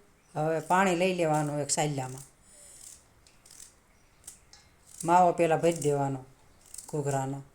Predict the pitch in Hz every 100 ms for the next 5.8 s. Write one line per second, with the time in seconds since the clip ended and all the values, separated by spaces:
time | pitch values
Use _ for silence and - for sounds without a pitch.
0 | - - - - - _ _ _ - _
1 | _ _ - - - - - _ _ _
2 | _ _ _ _ _ _ _ _ _ _
3 | _ _ - _ _ - - - - _
4 | _ _ _ 147 165 175 170 180 196 202
5 | 196 156 190 185 170 170 170